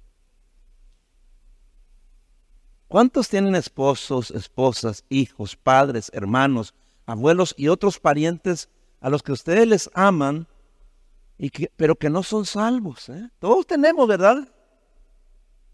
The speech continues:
Amén. Y ustedes saben que si, si esas personas a los que ustedes, a las que ustedes aman, se mueren sin Cristo, saben que se van al infierno, ¿verdad?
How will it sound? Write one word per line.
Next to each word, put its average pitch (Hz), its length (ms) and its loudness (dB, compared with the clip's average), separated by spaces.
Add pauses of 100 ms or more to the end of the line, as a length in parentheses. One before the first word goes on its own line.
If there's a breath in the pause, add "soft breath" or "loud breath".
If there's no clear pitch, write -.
(880)
Amén. 101 320 2 (2250)
Y 165 100 2
ustedes 247 320 6
saben 190 480 2
que 180 200 -4
si, 165 400 -4 (380)
si - 180 -2
esas 254 200 0
personas 185 880 0 (540)
a 127 100 -6
los 143 140 -4
que 143 80 -10
ustedes, 214 400 2 (180)
a 151 80 -6
las 151 140 0
que - 80 -10
ustedes 202 400 0
aman, 190 420 0 (1000)
se - 240 -6
mueren 233 320 2
sin 240 220 0
Cristo, 247 420 2
saben 226 440 0
que 214 80 0
se 180 100 -4
van 185 160 0
al 196 80 0
infierno, 160 460 -2
¿verdad? 135 380 -2